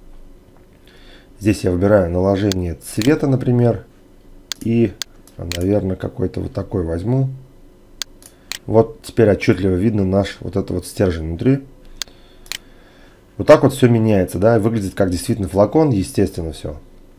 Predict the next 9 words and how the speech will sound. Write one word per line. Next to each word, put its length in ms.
А 120
теперь 420
как 260
меняется 800
тюбик. 380
Мы 140
сворачиваем 600
основную 400
папку, 440